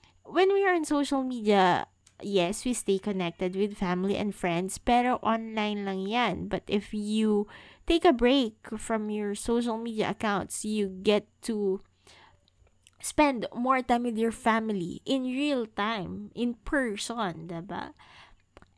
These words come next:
And number six, you become fully present. I know that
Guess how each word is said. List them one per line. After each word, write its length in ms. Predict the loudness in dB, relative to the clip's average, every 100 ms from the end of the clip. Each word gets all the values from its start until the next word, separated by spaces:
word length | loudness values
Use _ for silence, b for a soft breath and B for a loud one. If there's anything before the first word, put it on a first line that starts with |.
| 4
And 240 | 4 4
number 260 | 2 4 4
six, 560 | 4 0 0 -6 -10 -12 -20 _ -6
you 180 | -2 0
become 400 | -2 0 0 0
fully 720 | -10 -14 -4 0 0 0 -2 -6
present. 960 | -10 -2 0 -2 -4 -6 -6 -10 -16 -20 b b b b b -4
I 480 | 2 4 4 0
know 560 | -2 0 2 2 2 -2 -4 -4
that 560 | 0 2 2 2 0 -4